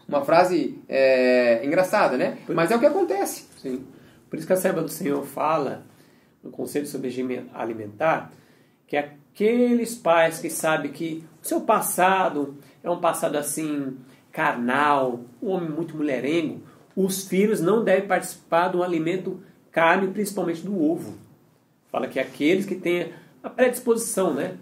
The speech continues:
Speaker 2: a essa
Speaker 1: Essa tendência
Speaker 2: essa
Speaker 1: já
Speaker 2: tendência,
Speaker 1: pra,
Speaker 2: é.
Speaker 1: pra
Speaker 2: Não deve evitar, né?
Speaker 1: pra várias questões, né? Várias questões. Que hoje em dia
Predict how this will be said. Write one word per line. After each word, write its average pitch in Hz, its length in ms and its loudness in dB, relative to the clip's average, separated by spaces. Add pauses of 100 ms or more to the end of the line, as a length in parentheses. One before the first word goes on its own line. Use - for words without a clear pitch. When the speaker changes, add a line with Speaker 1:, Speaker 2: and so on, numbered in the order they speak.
(120)
Speaker 2:
a 143 100 -6
essa 143 480 -2 (720)
Speaker 1:
Essa 120 100 -6
tendência 127 680 0
Speaker 2:
essa - 80 2
Speaker 1:
já 143 160 2
Speaker 2:
tendência, - 80 -4
Speaker 1:
pra, 113 260 2
Speaker 2:
é. 123 180 -8 (140)
Speaker 1:
pra 104 360 0
Speaker 2:
Não 101 80 4
deve 147 200 4
evitar, 147 420 0
né? 135 120 -6 (420)
Speaker 1:
pra 185 120 4
várias 202 260 0
questões, 123 480 0
né? - 220 -2 (180)
Várias 127 200 0
questões. 95 560 -8 (240)
Que 107 540 2
hoje 117 200 2
em 117 40 2
dia 135 420 2